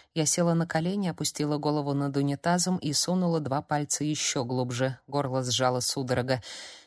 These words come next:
Я закашлялась, потом еще раз, и изо рта хлынула теплая волна горечи.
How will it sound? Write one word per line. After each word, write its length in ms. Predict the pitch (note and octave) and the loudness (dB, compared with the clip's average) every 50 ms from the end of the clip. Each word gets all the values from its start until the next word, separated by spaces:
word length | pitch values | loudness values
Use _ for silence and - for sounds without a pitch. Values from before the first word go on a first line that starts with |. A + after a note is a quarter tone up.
| _ | _
Я 140 | - D#3 D3+ | 2 4 6
закашлялась, 760 | C3+ D3 C#3 - - D3+ D3+ - - F3 E3+ E3+ F3 E3+ - | 6 4 4 6 4 4 4 4 4 4 4 4 4 4 4
потом 280 | - D#3 D3 - D3 C#3+ | 2 2 2 2 2 2
еще 320 | C#3+ C3+ - - F#3 F#3 | 2 2 2 2 4 4
раз, 200 | F3+ F3 E3+ - | 4 4 4 4
и 60 | F#3 | 4
изо 240 | F3 D#3+ D3 D3+ D3+ | 4 4 6 6 6
рта 340 | D3+ E3+ - - - A3 G#3+ | 6 4 2 2 4 4 4
хлынула 640 | F3+ - - F3 E3+ F#3 G#3+ A3+ G#3+ G3 F#3 F3+ F3 | 2 0 0 2 2 2 2 2 0 0 0 0 -2
теплая 480 | - - - E3 E3+ - - D#3 D#3 | -2 0 0 0 0 0 -2 -4 -2
волна 360 | D3 D3 C#3+ C#3+ C#3 C#3+ C#3 C#3 | 0 2 2 2 2 2 0 0
горечи. 800 | C3 B2 C3 C3+ C3 A#2 A2+ G#2+ - - - - - E2+ G#2 | 0 0 0 2 2 2 0 -2 -4 -4 -4 -4 -6 -8 -12